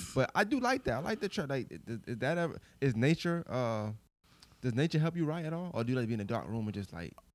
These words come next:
Speaker 2: in your
Speaker 1: Um,
Speaker 2: thoughts?
Speaker 1: it depends. It really depends. I've, um, I've written outside before.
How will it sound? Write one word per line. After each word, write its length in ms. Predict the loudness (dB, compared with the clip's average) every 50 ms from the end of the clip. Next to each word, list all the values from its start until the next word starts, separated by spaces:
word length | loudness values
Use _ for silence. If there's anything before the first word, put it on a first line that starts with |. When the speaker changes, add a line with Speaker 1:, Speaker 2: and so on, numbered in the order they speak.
| -2
Speaker 2:
in 60 | 2 6
your 100 | 8 10
Speaker 1:
Um, 140 | 10 10 10 10 8 8 6 4 2
Speaker 2:
thoughts? 180 | 0 -4 -10 -14 _ _ _ _ _ _ _ _ _ _ _ _ -20 _ _ 6
Speaker 1:
it 160 | 6 8 8
depends. 720 | 8 4 4 4 4 4 6 6 6 4 2 0 -4 -4
It 120 | -4 -2 0
really 200 | 2 2 0 0
depends. 480 | -2 0 0 0 0 0 0 -2 0
I've, 320 | 2 6 6 6 6 4 2
um, 560 | 0 2 4 4 4 4 2 0 -2 -4 -8 -10 -14 _ _ -20 _ _ _ _ _ _ _ _ _ -4
I've 220 | -2 0 0 2
written 180 | 2 2 2 2
outside 400 | 2 2 2 2 4 4 4 4
before. 600 | 0 -2 -4 -2 0 2 2 4 4 2 2 -2